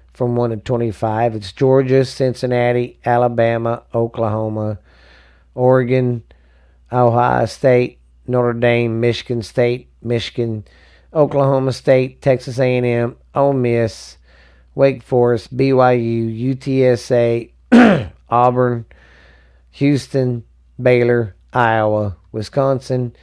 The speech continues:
North Carolina State, Coastal Carolina, Penn State, Louisiana, and Pittsburgh. And I ain't reading these others. There are too many of 'em. Yeah,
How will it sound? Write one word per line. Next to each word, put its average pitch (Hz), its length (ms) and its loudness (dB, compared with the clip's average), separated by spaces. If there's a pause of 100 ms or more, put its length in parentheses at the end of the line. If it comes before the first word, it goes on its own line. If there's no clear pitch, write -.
(440)
North 131 280 0
Carolina 123 420 0
State, 120 500 -2
Coastal 127 420 -2
Carolina, 113 840 0 (240)
Penn 135 220 0
State, 123 380 0
Louisiana, 117 680 -2
and 110 180 -6
Pittsburgh. 90 1120 -12 (1400)
And 127 140 -6
I 139 120 -2
ain't 131 200 -2
reading 117 300 -2
these 101 320 -10
others. 78 540 -14 (540)
There 117 400 -6
are 87 40 -10
too 107 320 -12
many 92 400 -10
of 71 160 -16
'em. 60 220 -20 (1500)
Yeah, 104 320 -6